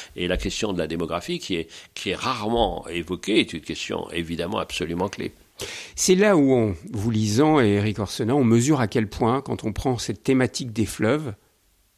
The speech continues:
Speaker 2: elle nous ouvre une multitude de questions, des questions écologiques, des questions géopolitiques, euh, des questions, euh, de, de maîtrise, même de situations de, de guerre. On, on va prendre un exemple, c'est le,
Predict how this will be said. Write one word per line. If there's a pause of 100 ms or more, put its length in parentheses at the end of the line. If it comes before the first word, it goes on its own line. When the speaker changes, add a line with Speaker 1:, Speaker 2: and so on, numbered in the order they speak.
(100)
Speaker 2:
elle
nous
ouvre
une
multitude
de
questions, (100)
des
questions (100)
écologiques,
des
questions
géopolitiques,
euh,
des
questions,
euh, (580)
de,
de
maîtrise, (800)
même
de
situations
de,
de
guerre. (220)
On,
on
va
prendre
un
exemple, (520)
c'est
le,